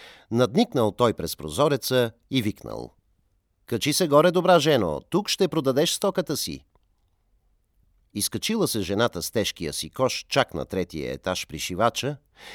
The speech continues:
и му отворила всичките си гърнета. Огледал ги той, вдигнал ги едно по едно, помирисал ги и накрая казал: „Мармаладът ти изглежда добър.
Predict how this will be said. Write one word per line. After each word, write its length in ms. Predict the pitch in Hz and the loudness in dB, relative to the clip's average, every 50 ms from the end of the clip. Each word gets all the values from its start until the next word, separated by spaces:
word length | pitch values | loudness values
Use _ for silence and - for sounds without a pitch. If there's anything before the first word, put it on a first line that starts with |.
| - - - | -18 -8 0
и 120 | 147 147 131 | 2 4 4
му 180 | 117 107 101 | 4 4 2
отворила 480 | 98 - - 208 208 185 175 160 147 127 | 0 -2 -2 -2 -2 0 -2 -2 -4 -4
всичките 480 | - - 196 180 - - - - 135 | -4 -6 -6 -8 -10 -12 -10 -10 -8
си 140 | - - 127 | -8 -6 -4
гърнета. 580 | 104 104 98 87 80 58 - - - 60 57 - _ _ _ _ _ _ _ _ _ _ _ - - - - - | -2 -2 -2 -2 -4 -8 -10 -12 -14 -16 -16 -16 _ _ _ _ _ _ _ _ _ _ _ -20 -20 -20 -4 -2
Огледал 480 | 127 120 117 156 226 180 175 151 123 | 0 0 2 0 0 2 2 0 0
ги 140 | 95 90 90 | -2 -6 -6
той, 340 | - - 120 131 143 139 120 - _ _ - - - - | -2 -2 -2 0 -2 -4 -10 -14 _ _ -20 -20 -14 -12
вдигнал 480 | 95 95 107 208 202 208 190 175 143 | -10 -4 -2 -2 0 2 0 0 0
ги 160 | 107 92 104 101 | -2 -2 -2 -2
едно 260 | 92 78 120 151 147 | -2 0 0 -2 -2
по 200 | - 92 92 82 | -2 -4 -4 -4
едно, 400 | 80 71 87 110 143 151 131 - _ _ - | -4 -4 -2 -2 -2 -4 -6 -10 _ _ -4
помирисал 640 | 117 104 95 85 82 120 151 - - 175 160 151 | -2 -2 -2 0 -2 -2 -2 0 -2 -2 -4 -4
ги 260 | 139 147 156 147 135 - _ _ | -6 -8 -10 -10 -12 -16 _ _
и 120 | 123 117 | -2 0
накрая 400 | 101 90 - - 170 170 160 156 | 0 0 0 0 0 0 0 0
казал: 520 | - - 117 85 71 - 67 62 62 62 - _ _ _ _ _ _ _ _ _ _ _ _ _ _ _ _ - | -2 -2 -4 -4 -4 -6 -10 -10 -12 -14 -18 _ _ _ _ _ _ _ _ _ _ _ _ _ _ _ _ -6
„Мармаладът 800 | 127 135 143 143 135 131 139 131 131 127 123 131 143 135 - | -2 2 4 4 6 6 6 6 8 6 6 6 2 -2 -4
ти 100 | - 165 | -6 -4
изглежда 540 | 165 160 147 123 110 120 120 117 113 139 139 | -2 -2 -4 -2 -2 -2 -2 0 -2 -4 -4
добър. 380 | 123 117 101 127 147 135 - | -2 -2 -2 -2 -2 -2 -6